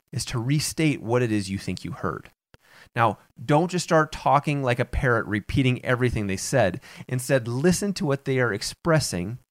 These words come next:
and when you think you've got a grasp of it, restate it in your own words to ensure complete understanding. Make sure you're on the same page.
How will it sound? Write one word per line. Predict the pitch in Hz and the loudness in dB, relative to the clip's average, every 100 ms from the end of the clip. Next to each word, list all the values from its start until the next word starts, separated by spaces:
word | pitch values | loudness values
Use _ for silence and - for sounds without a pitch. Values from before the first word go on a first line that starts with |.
| - - _ | -20 -20 _
and | 120 | -4
when | 117 139 | 2 4
you | 165 | 4
think | 160 156 | 2 -2
you've | 135 120 | -2 2
got | 123 | 4
a | 117 | 4
grasp | 107 110 107 - | 2 2 0 0
of | 90 | -4
it, | 95 - _ _ _ | -4 -6 _ _ _
restate | 117 127 - 151 143 | -2 -2 -2 2 2
it | 147 | 2
in | 123 | -2
your | 113 | 0
own | 113 117 | 0 0
words | 104 87 92 - | 0 -2 -4 -6
to | 110 | -4
ensure | 98 - 113 104 | -4 -2 -2 -4
complete | - - - 131 127 | -6 -12 -4 -2 0
understanding. | 104 98 - - 90 73 - - _ _ _ - | -2 -4 -6 -4 -4 -6 -12 -16 _ _ _ -6
Make | 113 | -6
sure | - 123 110 | -2 2 4
you're | 95 | 2
on | 87 | 0
the | |
same | - 78 | -4 -6
page. | 82 - - - - | -4 -6 -6 -16 -18